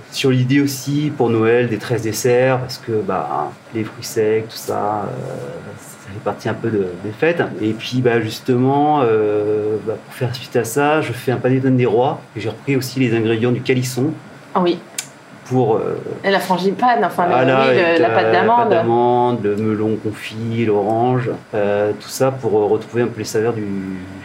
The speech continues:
Speaker 1: du
Speaker 2: Oui.
Speaker 1: calisson, avec la, un petit peu de fleur d'oranger aussi de,
Speaker 2: Oui.
Speaker 1: dedans, parce que bon, bah, généralement on connaît la, la brioche des rois avec, euh, la fleur d'oranger, donc bah, tout ça c'est des petites choses qui se marient, euh,
Speaker 2: La brioche des rois qui est aussi,
Speaker 1: très
Speaker 2: euh, du
Speaker 1: bien.
Speaker 2: sud.
Speaker 1: Du sud, voilà.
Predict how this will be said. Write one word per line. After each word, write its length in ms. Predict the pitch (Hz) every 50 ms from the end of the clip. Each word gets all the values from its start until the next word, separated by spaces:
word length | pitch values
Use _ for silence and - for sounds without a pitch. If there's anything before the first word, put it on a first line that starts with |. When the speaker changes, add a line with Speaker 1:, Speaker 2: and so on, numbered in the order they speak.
| - - - - - - - -
Speaker 1:
du 80 | 120 113
Speaker 2:
Oui. 60 | 147 196
Speaker 1:
calisson, 420 | 131 123 123 - - - 135 143
avec 140 | 139 123 -
la, 160 | 123 120 120
un 80 | 120 131
petit 160 | 123 131 143
peu 120 | 131 147
de 60 | 147
fleur 240 | - - - 143 139
d'oranger 400 | 139 131 127 127 127 123 123 135
aussi 320 | 135 127 131 - - - 131
de, 220 | 123 117 107 101 - -
Speaker 2:
Oui. 100 | 127 120
Speaker 1:
dedans, 180 | 123 - 131 147
parce 180 | 143 120 - -
que 80 | - 117
bon, 120 | 101 117 120
bah, 140 | 113 107 98 95 101 - - 98
généralement 480 | 104 113 113 110 113 113 120 127 135
on 20 | 127
connaît 220 | 127 123 113 113 110
la, 200 | 107 98 95 98 92
la 80 | 92
brioche 300 | 95 110 120 127 131 135
des 80 | 120 131
rois 180 | 123 127 135 139
avec, 220 | 139 127 127 127
euh, 80 | 110 101 - - - -
la 120 | 143 135
fleur 160 | 127 151 151 147
d'oranger, 460 | 147 139 135 139 139 131 143 170 190
donc 180 | 156 135 131 123 113
bah, 100 | 117 113
tout 100 | 113 -
ça 160 | - - 170 151
c'est 100 | 147 135
des 60 | 113
petites 220 | - - - - -
choses 180 | - 143 143
qui 100 | - -
se 100 | - - 113
marient, 340 | 107 104 113 117 117 113 107
euh, 140 | 101 95 92 - - - - -
Speaker 2:
La 60 | 185
brioche 360 | 190 190 190 220 226 214 185 170
des 100 | 180 175
rois 240 | 175 185 262 339 349
qui 120 | - 269
est 40 | 208
aussi, 280 | 180 175 - - 240 240
Speaker 1:
très 120 | 240 214 180
Speaker 2:
euh, 20 | -
du 120 | 175 190
Speaker 1:
bien. 20 | 196
Speaker 2:
sud. 320 | - - 349 359 262 208 180 160 165 160 160
Speaker 1:
Du 120 | 156 160
sud, 200 | 139 143 160 147 131
voilà. 360 | 127 131 120 117 113 - -